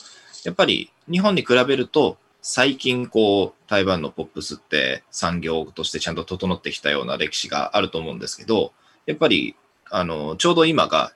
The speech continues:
熟してきてる時期というか、あの、ポップスも面白いし、インディーな活動してる人も面白いし、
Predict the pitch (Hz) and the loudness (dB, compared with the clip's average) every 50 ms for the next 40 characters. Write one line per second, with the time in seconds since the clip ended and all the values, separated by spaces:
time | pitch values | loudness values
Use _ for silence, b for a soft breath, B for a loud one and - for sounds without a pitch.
0 | - - - 107 95 - 123 110 - - - 92 85 - - - 80 64 65 73 | -6 -4 -4 -2 2 2 2 4 4 2 0 -2 -4 -4 -4 -4 -4 -4 -4 -6
1 | 76 80 73 - - 67 64 57 - - - 85 80 - _ _ _ _ _ _ | -8 -8 -8 -8 -8 -8 -8 -8 -8 -8 -4 -4 -4 -4 _ _ _ _ _ _
2 | _ _ _ _ _ _ _ _ _ - - 80 85 87 85 82 78 76 78 78 | _ _ _ _ _ _ _ _ _ -8 -6 -4 -2 -2 -2 -4 -4 -4 -4 -4
3 | 78 78 78 - - - 98 90 - - - - 92 95 98 95 95 95 95 - | -4 -6 -6 -6 -4 -4 -4 -4 -4 -6 -6 -4 -2 0 0 0 0 0 -2 -2
4 | 104 92 90 80 76 - - 107 98 92 - _ _ _ _ _ _ - 82 90 | 0 0 0 0 0 0 0 0 0 -2 -4 _ _ _ _ _ _ -6 -4 -2
5 | 90 85 80 85 87 85 85 - 85 - - - 82 80 - - 78 78 - - | -2 -2 -4 -4 -6 -6 -6 -6 -8 -8 -4 -4 -4 -4 -2 -4 -4 -4 -4 -2
6 | 127 101 85 78 76 78 - - 71 65 62 - - - 90 - | 0 0 0 0 -2 -4 -4 -4 -4 -4 -4 -4 -4 -2 -4 -4